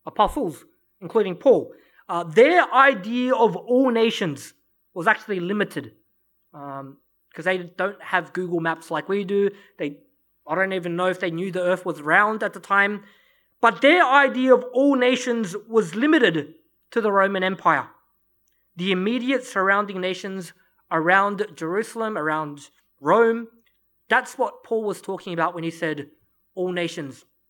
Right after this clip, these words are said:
know the gospel." However, there are three nuggets of truth or principles that we can draw out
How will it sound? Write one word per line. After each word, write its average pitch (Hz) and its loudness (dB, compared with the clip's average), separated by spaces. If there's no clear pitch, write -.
know 160 -4
the 151 -8
gospel." 156 -10
However, 269 4
there 220 6
are 330 12
three 311 2
nuggets 262 2
of 208 -4
truth - 0
or 214 2
principles 294 -2
that 208 0
we 214 -2
can 233 -4
draw 233 6
out 220 6